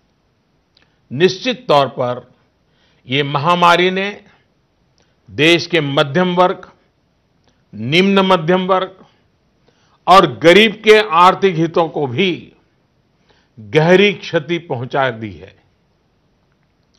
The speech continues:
संकट के इस समय में मेरा देश के व्यापारी जगत, उच्च आय वर्ग से भी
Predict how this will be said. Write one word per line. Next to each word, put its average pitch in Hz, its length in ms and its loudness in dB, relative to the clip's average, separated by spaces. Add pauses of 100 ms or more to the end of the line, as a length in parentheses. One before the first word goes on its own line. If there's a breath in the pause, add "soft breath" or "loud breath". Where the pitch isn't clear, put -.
(460)
संकट 185 540 -2
के 180 60 2
इस 175 240 2
समय 190 280 2
में 220 360 -6 (1400)
मेरा 165 300 4
देश 170 380 0
के 180 140 2
व्यापारी 151 580 0
जगत, 123 380 -4 (1400)
उच्च 254 340 -2
आय 190 340 4
वर्ग 196 260 4
से 196 160 0
भी 170 420 -6